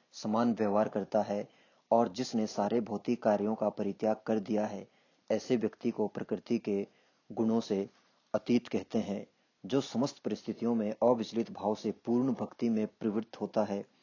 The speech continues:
वह तुरंत ही प्रकृति के गुणों को लांघ जाता है और इस प्रकार ब्रह्मा के स्तर तक पहुंच जाता है और मैं ही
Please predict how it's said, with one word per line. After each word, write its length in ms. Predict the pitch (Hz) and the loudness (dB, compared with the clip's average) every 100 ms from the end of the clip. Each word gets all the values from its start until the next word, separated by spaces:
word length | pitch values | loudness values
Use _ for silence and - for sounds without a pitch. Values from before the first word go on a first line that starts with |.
| _ _ _ | _ _ _
वह 120 | 107 117 | 2 2
तुरंत 420 | - 113 117 107 | 2 4 4 2
ही 80 | 107 | -2
प्रकृति 500 | 101 - 98 - 113 | -2 -4 -4 -2 0
के 160 | 110 | 0
गुणों 280 | 92 107 110 | 0 0 0
को 140 | 107 | 0
लांघ 300 | 101 101 113 | 0 2 2
जाता 340 | 104 101 - 107 | 2 0 2 0
है 260 | 101 104 - - _ - | 0 -2 -6 -20 _ 4
और 200 | 110 120 131 | 6 6 0
इस 100 | - | -4
प्रकार 380 | 120 - 110 | -4 2 2
ब्रह्मा 380 | 98 107 104 113 | 2 0 4 2
के 140 | 117 107 | 2 -2
स्तर 300 | - 113 107 | -2 -2 -2
तक 220 | - 104 - _ _ _ 123 | -2 -4 -6 _ _ _ -2
पहुंच 220 | 117 117 | 2 2
जाता 360 | 107 101 110 | 0 0 0
है 240 | 104 104 - _ _ _ - | 0 -2 -6 _ _ _ 4
और 160 | 123 | 4
मैं 280 | 101 92 110 | 4 2 2
ही 300 | 107 101 101 | 2 0 -2